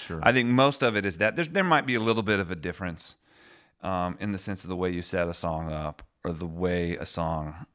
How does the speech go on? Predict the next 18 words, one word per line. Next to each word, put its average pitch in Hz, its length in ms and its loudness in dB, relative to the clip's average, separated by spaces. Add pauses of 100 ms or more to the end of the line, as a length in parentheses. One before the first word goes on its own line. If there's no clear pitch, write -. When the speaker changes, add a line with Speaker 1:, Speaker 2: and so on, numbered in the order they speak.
(220)
Speaker 2:
um, 73 720 -8 (600)
is, 82 320 -6
is - 360 -6
created. 87 520 0 (220)
Uh, - 300 -4
some 127 220 4
songs 117 340 4
are 107 180 2
easier 117 720 4
or 98 60 -2
m-, 98 360 -2
lend 110 380 0
themselves 107 380 0
more 95 260 0
to - 140 -6
the 90 100 -4
crowd 90 300 0
singing, 95 520 -2